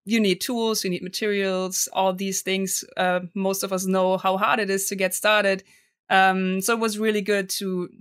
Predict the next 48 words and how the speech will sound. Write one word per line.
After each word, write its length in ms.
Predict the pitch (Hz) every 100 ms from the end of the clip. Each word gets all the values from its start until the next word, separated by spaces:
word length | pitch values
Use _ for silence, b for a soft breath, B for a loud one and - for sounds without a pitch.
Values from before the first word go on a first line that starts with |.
| -
to 120 | 208
do 180 | 185 196
that 260 | 185 175
and 120 | 180 170
take 160 | 185
my 100 | 180
time 300 | 175 175 175
with 120 | 180
that 200 | 170 170
and 100 | 180
not 200 | 175 160
have 200 | - 180 -
to 100 | 190
stress 420 | - 185 175 -
about 320 | 190 196 185
it 160 | 185 -
so 220 | 208 208
much. 440 | 202 190 - - - _ _ -
Um, 720 | 190 190 185 180 180 175 175 -
yeah, 280 | 214 202 180
and 120 | 202
I 120 | 196
worked 320 | 202 208 190
in 100 | 190
a 60 | 175
bar 380 | 175 226 226 220
for 180 | - 233
s-, 140 | - -
for 200 | - 214
these 300 | 208 220 -
six 300 | - - -
years 180 | 220 214
that 120 | 208
I 40 | 196
was 180 | 190 -
studying. 540 | 208 208 208 214 220 _ _ -
So 220 | - 185
I 80 | 180
had 160 | 196
a 40 | 190
little 200 | 196 190
bit 120 | 190
of 120 | 190
income 360 | 185 185 185 185
there. 320 | 190 190 190 b b -
I 80 | 190
also, 600 | 202 208 208 196 196 185
the, 160 | 190